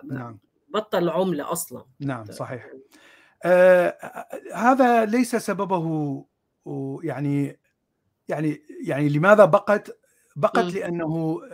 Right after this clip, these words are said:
Speaker 2: هناك تعاملات اقتصادية مع روسيا ومع الصين.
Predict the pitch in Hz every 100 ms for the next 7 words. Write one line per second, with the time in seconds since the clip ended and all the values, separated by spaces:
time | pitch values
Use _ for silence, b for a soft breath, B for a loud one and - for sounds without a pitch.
0 | 175 - 131 151 190 190 180 165 151 147
1 | _ _ _ _ _ - - - - 254
2 | _ - - 156 165 170 185 185 - -
3 | 156 147 185 175 151 139 147 143 139 147
4 | 143 170 147 170 190 - 180 165 143 131
5 | 135 120 - 139 113